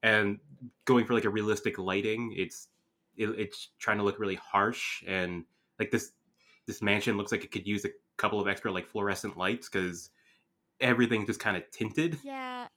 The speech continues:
Speaker 2: it's, it's kind of like a dark yellowy brown light throughout everything. Like,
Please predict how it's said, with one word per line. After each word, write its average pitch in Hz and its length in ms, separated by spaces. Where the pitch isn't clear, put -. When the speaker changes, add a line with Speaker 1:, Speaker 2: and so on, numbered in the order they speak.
Speaker 2:
it's, 269 320
it's - 280
kind 330 280
of 240 160
like 240 200
a 240 40
dark 220 300
yellowy 202 580
brown 190 680
light 196 360
throughout 185 400
everything. 208 720
Like, 220 160